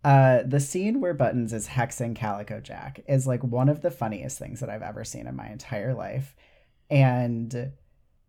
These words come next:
like, every time I watch it, I'm like, "How, how did you make this? Like, how did you all get through filming this without losing your whole minds cracking up?" And apparently it took a lot of work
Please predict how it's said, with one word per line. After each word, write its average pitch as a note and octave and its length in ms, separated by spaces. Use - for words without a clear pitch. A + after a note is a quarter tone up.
like, C#3+ 220
every C#3 300
time D3 240
I C#3 100
watch G#2+ 280
it, F#2+ 200
I'm A#2 140
like, A2 160
"How, A#2+ 840
how C3+ 280
did C3+ 220
you C3 100
make E2+ 280
this? - 340
Like, C3+ 140
how C3+ 280
did C#3+ 240
you C3 440
all G#2+ 360
get G#2+ 420
through A2 380
filming - 480
this C3 260
without G#2+ 440
losing A2 880
your A2+ 300
whole A2 280
minds G#2 360
cracking - 400
up?" - 240
And C3+ 180
apparently F#3+ 440
it A#2+ 80
took D3+ 240
a C3 80
lot A#2 400
of A2+ 160
work B2 340